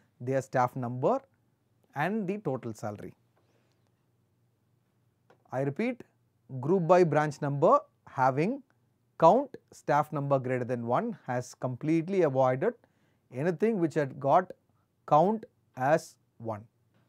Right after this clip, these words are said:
We will talk about subqueries now. Some S Q L statements can have a select embedded within them. A subselect can be used in where and having clauses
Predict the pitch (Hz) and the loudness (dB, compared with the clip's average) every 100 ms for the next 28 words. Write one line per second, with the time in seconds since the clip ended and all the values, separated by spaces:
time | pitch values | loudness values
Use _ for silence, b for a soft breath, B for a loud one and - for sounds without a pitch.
0 | - 208 208 220 226 220 220 - 185 165 | -4 0 4 4 6 6 6 6 2 2
1 | 165 160 143 123 104 147 233 _ _ _ | 2 2 2 -4 -6 -6 -8 _ _ _
2 | _ _ _ _ _ _ _ _ _ _ | _ _ _ _ _ _ _ _ _ _
3 | - 196 247 - 240 196 208 - 160 180 | 0 4 4 2 0 4 2 4 0 0
4 | 190 180 - 143 135 113 135 170 - _ | -6 -6 -4 -4 -2 0 2 2 -2 _
5 | _ _ 127 - 160 190 175 - _ - | _ _ -16 -4 2 2 0 -14 _ -8
6 | 147 156 160 160 151 131 127 175 226 - | -6 0 2 2 0 -4 -2 -2 -2 -10
7 | _ _ _ - 117 101 _ _ _ _ | _ _ _ -10 -10 -10 _ _ _ _
8 | _ _ _ _ _ _ _ _ 135 - | _ _ _ _ _ _ _ _ -10 0
9 | 208 - 233 160 185 - _ _ _ _ | 0 4 4 4 2 -4 _ _ _ _
10 | _ 156 156 156 156 196 185 143 - 151 | _ -2 0 0 0 0 0 -4 -8 -6
11 | 147 170 _ 120 127 135 143 226 - _ | -6 -6 _ -8 -2 2 2 2 -2 _
12 | _ _ _ _ 135 135 135 147 156 135 | _ _ _ _ -8 -4 0 0 0 -2
13 | 110 110 202 - | -6 -4 -6 -6